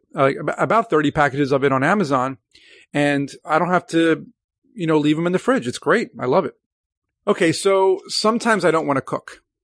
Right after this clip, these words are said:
right? Sometimes I just <laughs> don't wanna cook. Um, I'm do, I do a lot of meal prep, and the food can become repetitive. You know, all the things that I mentioned are pretty much everything that I eat,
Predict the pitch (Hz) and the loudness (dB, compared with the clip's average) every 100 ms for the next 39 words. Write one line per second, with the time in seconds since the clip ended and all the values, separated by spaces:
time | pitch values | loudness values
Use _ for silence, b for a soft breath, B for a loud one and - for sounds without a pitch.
0 | _ _ 127 135 135 180 170 170 151 - | _ _ -2 -2 -2 -4 0 0 0 0
1 | 139 - 185 196 226 214 - 156 147 - | 0 0 0 2 2 2 2 0 0 -2
2 | - 139 135 139 147 165 151 147 147 143 | -2 0 0 -2 0 2 2 2 2 2
3 | 143 175 170 139 - 139 139 - b b | 2 2 0 -2 0 -2 -2 -8 b b
4 | b b b 147 139 139 139 135 - - | b b b -4 -2 -2 -6 -8 -12 -4
5 | 156 - - 156 143 156 143 - 139 139 | -4 -4 -2 0 0 -2 -4 0 2 2
6 | 139 143 165 233 196 - - - 139 135 | 0 -8 -4 0 0 -2 -8 -6 -2 0
7 | 143 160 175 170 147 151 147 180 170 143 | 0 0 0 -2 0 0 2 0 0 0
8 | 139 - 160 147 143 - - 143 143 147 | 0 0 0 2 0 -2 -4 -2 0 -2
9 | 135 127 156 208 151 | 0 -2 -2 -2 -2